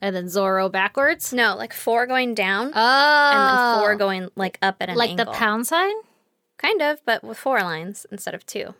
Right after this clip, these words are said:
Speaker 2: and two.
Speaker 1: Okay. Oh.
Speaker 2: And at an angle instead of just straight across. I don't know why the angle is important, but everyone was like, "What the actual fuck?" Right?
Speaker 1: That's weird.
Speaker 2: Yeah.
Speaker 1: Like, cut from side to side, basically, and from top to bottom.
Speaker 2: Mm-hmm.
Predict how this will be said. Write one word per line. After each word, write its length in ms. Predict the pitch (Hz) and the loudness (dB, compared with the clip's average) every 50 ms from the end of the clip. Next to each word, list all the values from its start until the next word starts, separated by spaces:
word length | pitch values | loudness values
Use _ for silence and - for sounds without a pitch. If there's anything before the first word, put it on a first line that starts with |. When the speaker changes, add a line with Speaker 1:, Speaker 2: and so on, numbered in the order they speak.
| _ _ _ | _ _ _
Speaker 2:
and 140 | - - - | -18 -16 -16
two. 240 | - - - - - - | -14 -12 -14 -14 -12 -8
Speaker 1:
Okay. 520 | - 202 190 180 - 165 156 - - 180 _ _ _ _ _ _ _ _ _ _ _ _ _ _ _ _ | -6 -6 -6 -6 -8 -10 -10 -10 -10 -14 _ _ _ _ _ _ _ _ _ _ _ _ _ _ _ _
Oh. 240 | 233 247 285 349 285 | -8 -8 -6 -4 -6
Speaker 2:
And 320 | - 196 190 190 - - - _ _ _ _ _ _ - | -4 -6 -6 -8 -12 -16 -20 _ _ _ _ _ _ -12
at 80 | 190 180 | -10 -10
an 80 | 175 | -8
angle 260 | 175 180 185 - 180 | -6 -6 -6 -4 -6
instead 260 | 175 180 185 - 175 170 | -6 -6 -8 -10 -12 -12
of 60 | 185 | -10
just 140 | 185 190 - | -10 -10 -8
straight 180 | - 180 175 | -8 -8 -10
across. 480 | - - - 190 - - - - - _ _ _ _ _ _ _ _ _ _ _ _ - | -10 -10 -12 -12 -12 -12 -14 -14 -14 _ _ _ _ _ _ _ _ _ _ _ _ -6
I 80 | - 254 | -4 -2
don't 100 | 285 311 | -2 0
know 80 | 311 269 | -2 -2
why 300 | 214 196 202 202 208 214 | 0 0 0 2 2 2
the 100 | 208 185 | 0 0
angle 220 | 190 190 190 185 | -2 -2 -2 -2
is 140 | 185 190 196 | -4 -4 -6
important, 520 | 190 214 247 240 240 - 285 302 - _ | -8 -4 -4 -4 -4 -4 -8 -12 -12 _
but 120 | - 220 208 | -4 -2 -2
everyone 220 | 196 202 196 190 190 | 0 -2 -2 -4 -4
was 80 | 180 | -6
like, 200 | 175 156 - _ | -8 -10 -10 _
"What 220 | 202 233 262 - _ _ | 0 0 0 0 _ _
the 100 | - - - | -10 -2 0
actual 400 | 185 196 202 - - - - - | 0 0 0 -2 -4 -8 -8 -8
fuck?" 520 | - - - 190 - - _ _ - _ _ - | -10 -2 0 2 2 2 _ _ -20 _ _ -4
Right? 300 | 208 196 196 220 247 _ _ _ _ _ _ _ _ _ _ _ _ _ _ _ _ _ _ - | -2 0 0 0 0 _ _ _ _ _ _ _ _ _ _ _ _ _ _ _ _ _ _ -12
Speaker 1:
That's 160 | 240 214 - | -10 -8 -4
weird. 480 | 226 226 226 233 214 180 175 170 196 185 _ - | -2 0 0 0 0 0 -2 -6 -10 -14 _ -6
Speaker 2:
Yeah. 220 | - 214 180 - - _ _ _ _ _ _ _ _ _ _ _ - | -4 -2 -2 -2 -6 _ _ _ _ _ _ _ _ _ _ _ -2
Speaker 1:
Like, 160 | 233 220 - | -2 -2 0
cut 240 | - 247 240 - - | 0 -2 -2 -2 -2
from 240 | - 233 220 202 | -4 -4 -4 -2
side 300 | - - 247 226 233 214 | -2 0 2 2 2 0
to 60 | 202 190 | -2 -4
side, 360 | - 226 196 185 185 180 - | -2 0 0 0 -2 -4 -6
basically, 540 | 185 175 170 - - 180 - 180 180 175 - | -8 -8 -8 -8 -8 -10 -8 -8 -8 -8 -8
and 120 | 190 180 | -10 -12
from 160 | - 190 175 | -12 -14 -14
top 280 | - - 170 - - _ | -8 -8 -8 -8 -8 _
to 100 | - 196 | -16 -10
bottom. 400 | 180 170 160 139 - - - 165 - | -8 -6 -6 -6 -8 -12 -18 -12 -6
Speaker 2:
Mm-hmm. 360 | 220 240 220 214 196 - - | -6 -4 -4 -4 -8 -10 -12